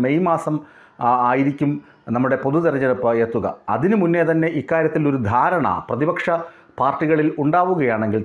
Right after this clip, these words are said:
തീർച്ചയായും അത് എൻ ഡി എക്ക് കനത്ത തിരിച്ചടി തന്നെയാകും എന്ന കാര്യത്തിൽ തർക്കമില്ല. ഇന്ത്യ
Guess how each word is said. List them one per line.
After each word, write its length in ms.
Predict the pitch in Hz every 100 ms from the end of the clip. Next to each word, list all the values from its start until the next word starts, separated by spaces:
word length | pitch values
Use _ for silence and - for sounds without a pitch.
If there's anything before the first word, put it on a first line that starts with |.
| -
തീർച്ചയായും 540 | 190 202 147 110 113 110
അത് 140 | 110 120 117 117
എൻ 60 | 123 180
ഡി 100 | 151 113
എക്ക് 220 | 110 110 113
കനത്ത 280 | 113 104 110 101 -
തിരിച്ചടി 400 | 123 135 190 151 131
തന്നെയാകും 440 | 110 107 98 104 101
എന്ന 160 | 107 110
കാര്യത്തിൽ 300 | 98 92 98 98
തർക്കമില്ല. 420 | 101 107 95 82 - - - - - 208
ഇന്ത്യ 200 | 208 254